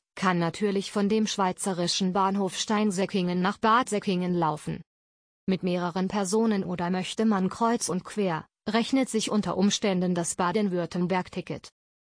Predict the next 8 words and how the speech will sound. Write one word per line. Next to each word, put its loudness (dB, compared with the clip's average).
Mit 2
dem 6
Radbus. -2
Der 0
Südbaden-Bus 0
führt 0
an 2
Samstagen, 0